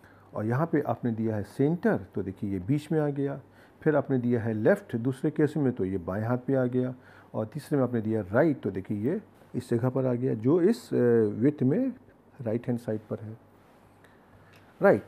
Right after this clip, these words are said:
तो चलिए हम आपको ज़रा सा इन उदाहरणों को आपको हम ज़रा सा आर कंसोल में करके दिखाते हैं और फिर दिखाते हैं कि ये किस प्रकार से कार्य करता है। तो सबसे पहले हम अपना चलिए ये प्रिंट ज़ीरो पॉइंट फ़ाइव वाला ऑप्शन लेते हैं और आपको करके दिखाते हैं कि इसका देखिए आउटपुट तो वही आ रहा है जो मैंने आपको दिखाया है।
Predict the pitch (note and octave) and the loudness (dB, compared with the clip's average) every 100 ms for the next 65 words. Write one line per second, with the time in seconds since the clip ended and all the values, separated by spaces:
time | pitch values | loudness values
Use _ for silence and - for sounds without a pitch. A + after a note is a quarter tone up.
0 | - G#3 C4 C#4 A3 G3+ F#3+ F#3+ F3 E3+ | 4 6 8 8 10 10 10 8 10 8
1 | E3+ E3+ E3 D#3 C3 B2 B2+ E3 D#3 D#3 | 6 2 4 4 6 6 6 4 4 4
2 | D3+ B2+ - C#3 A#2 A#2 A2+ G#2+ F#2+ A2 | 4 2 0 0 2 0 -2 -6 -6 -2
3 | A2 - A2+ A2 A2 A2+ G#2+ G#2 - A#2 | -2 -2 -2 2 0 0 -4 -6 -4 -2
4 | C3+ C3 C3 D3+ D3 D3 C#3+ D#3 - B2+ | -2 -4 -4 -2 -2 -2 -2 -2 -2 -4
5 | - G#3 G3+ F3+ F3+ F3+ - C3+ C3+ C#3+ | -4 -4 0 0 0 -4 -2 -2 -2 -4
6 | - D3+ C#3+ C3+ D3 D3 C3 C3+ C#3 - | -6 -4 -2 -2 -4 -2 -4 -4 -8 -6
7 | C#3 C#3 C#3+ - - _ _ - - D3+ | -6 -6 -12 -20 -20 _ _ -10 0 6
8 | G3+ A#3 A3 F3+ D3+ D3 C3+ C3+ A#2 A#2 | 8 8 8 8 8 6 4 2 0 0
9 | A2+ G#2+ A2 - D3+ F3+ C3+ B2+ C#3+ - | 0 0 -2 2 2 2 2 2 2 4
10 | C#3+ C3+ - B2+ C3+ C3+ C#3 A#2+ A2+ - | 2 2 0 2 2 2 2 0 -2 0
11 | D3+ D3 E3 D#3+ C3 - F#2+ F#2 G#2 G#2+ | 2 2 2 -2 -2 -2 -2 -2 -2 -2
12 | - G2 G2 A2+ - F3 F3 C3 B2+ E3 | -2 -4 -4 -8 -2 -2 -2 -4 -2 -2
13 | D#3 D#3 - B2 - F3 D3+ C3 C#3 C3+ | -2 -6 -4 -4 -2 -4 0 2 4 4
14 | C#3 C3 B2 A2+ A2 G#2+ - F#2+ - F2+ | 2 0 0 0 0 -2 -4 -8 -8 -8
15 | E2 E2+ E2+ | -8 -8 -14